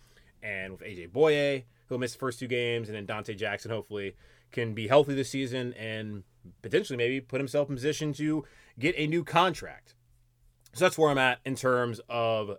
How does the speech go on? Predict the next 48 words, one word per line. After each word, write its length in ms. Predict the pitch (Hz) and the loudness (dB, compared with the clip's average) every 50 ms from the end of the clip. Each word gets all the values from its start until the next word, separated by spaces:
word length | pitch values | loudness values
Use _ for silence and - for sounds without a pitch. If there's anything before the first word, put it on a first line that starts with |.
| _ - | _ -4
at 120 | 120 120 113 | -4 -4 -4
the 60 | - | -2
safety 240 | - 127 120 110 101 | -2 -4 -4 -4 -6
position. 300 | 95 92 95 87 104 - | -12 -12 -14 -14 -10 -6
So, 100 | - 165 | -4 -2
yeah, 140 | 180 131 | 0 -2
McCain 360 | 95 104 - 123 131 147 143 131 | -2 -4 -4 -4 -2 -2 -2 -2
definitely 480 | 135 127 - 139 139 135 135 131 117 - - - - - - - | -2 -4 -4 -4 -2 -2 -2 -2 -4 -6 -12 -20 -18 -18 -10 -6
is 200 | 127 131 110 123 | -6 -4 0 0
a, 220 | 123 123 127 123 | 2 2 4 2
a 120 | 120 117 | 2 0
good 460 | 107 92 123 131 131 135 131 127 127 117 - - | -2 0 0 2 4 4 4 2 2 0 0 2
option 640 | 131 139 143 139 - - - 120 113 113 110 117 | 4 6 6 4 4 0 -4 -4 -4 -4 -4 -6
if 160 | 107 120 - | -8 -8 -8
the 80 | - 117 | -8 -4
Panthers 420 | 120 117 113 107 113 110 110 101 | -2 -2 -2 0 -2 -2 -4 -4
are 160 | 117 107 107 | -4 -6 -6
interested 340 | 107 110 101 104 - - 113 | -8 -10 -12 -12 -10 -10 -8
in 80 | 104 98 | -8 -8
bringing 340 | - 104 104 101 101 98 90 | -8 -10 -10 -10 -10 -12 -12
him 260 | 98 95 90 90 - _ | -12 -12 -12 -14 -14 _
in. 180 | - 120 92 85 | -12 -12 -10 -8
All 80 | 95 110 | -6 -4
right, 100 | 117 113 | -2 -2
gonna 140 | 135 135 | -2 -2
take 140 | 123 - 143 | -2 -4 -6
a 40 | 127 | -4
quick 240 | - - 170 170 - | -2 -2 -2 0 2
pause. 420 | - 151 151 151 151 147 139 - - - - - - - | 4 4 6 6 4 4 0 -2 -10 -20 -20 -10 0 6
Gonna 120 | 160 165 | 8 8
answer 280 | 185 196 - - 190 180 | 8 8 6 6 4 4
more 340 | 175 175 190 208 220 233 240 | 6 8 10 12 12 12 12
of 60 | 226 | 12
your 140 | 220 208 - | 12 6 2
questions 480 | - 196 196 185 - 180 185 170 139 | 4 4 4 4 2 -2 -4 -2 -2
here 260 | 151 170 175 175 170 | 0 2 2 2 2
in 180 | 175 139 143 135 | 2 -2 -4 -4
just 480 | 117 107 117 151 160 156 - - - - _ - | -4 0 4 4 4 4 2 -2 -10 -10 _ -4
a 180 | 131 127 120 117 | -2 -2 -2 -2
moment. 800 | 117 120 123 131 143 151 165 165 170 170 170 175 170 165 123 | -2 -2 0 2 4 6 6 8 6 6 4 2 2 0 0
But, 100 | 127 131 | -2 0
guys, 260 | - 135 135 135 131 | 4 4 6 6 4
been 120 | 110 123 120 | 2 -2 -4
telling 260 | - 123 127 135 139 | -2 0 0 0 0
you 60 | 139 | 0
about 300 | 139 135 151 156 151 - | 2 4 4 4 4 4
Built 220 | - 190 208 208 - | 4 6 6 6 4
Bar, 420 | - 165 165 165 165 160 160 151 | 4 4 6 6 8 6 6 4